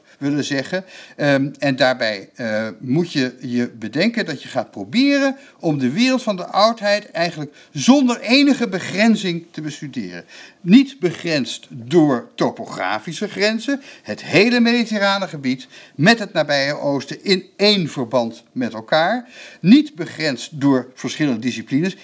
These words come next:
Ik studeer Latijn, dus ik ga kijken, is dat een ablativus absolutus? Nee, je gaat proberen om al die disciplines, de archeologie, de filosofie, de literatuur, de epigrafiek, de oude geschiedenis, de hele boel proberen in verband met elkaar te zien.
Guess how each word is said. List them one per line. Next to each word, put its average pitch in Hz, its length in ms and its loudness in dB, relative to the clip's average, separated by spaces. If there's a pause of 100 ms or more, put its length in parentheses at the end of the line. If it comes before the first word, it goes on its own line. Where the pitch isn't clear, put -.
(140)
Ik 160 220 0
studeer 139 540 0
Latijn, 240 680 2 (160)
dus 165 240 0
ik - 140 -12
ga 113 140 -4
kijken, 127 400 -4
is 113 80 -8
dat 120 160 -4
een 127 100 -12
ablativus 123 460 -6
absolutus? 262 800 2
Nee, 196 520 2 (220)
je 170 100 -2
gaat 175 460 0
proberen 160 380 -2
om - 160 -2
al 254 260 4
die 240 100 -8
disciplines, 190 420 -4
de 220 100 -10
archeologie, 196 720 -2 (220)
de 202 200 6
filosofie, 202 800 -4 (100)
de 220 180 4
literatuur, 208 800 0 (120)
de 196 140 -2
epigrafiek, 185 800 -4
de - 140 -4
oude 220 280 2
geschiedenis, 175 580 -6 (120)
de 143 100 -8
hele 185 280 -2
boel 139 280 -4 (180)
proberen 147 520 0
in 147 160 0
verband 170 340 -2
met 196 100 -10
elkaar 165 300 -4
te 127 120 -12
zien. 113 260 -10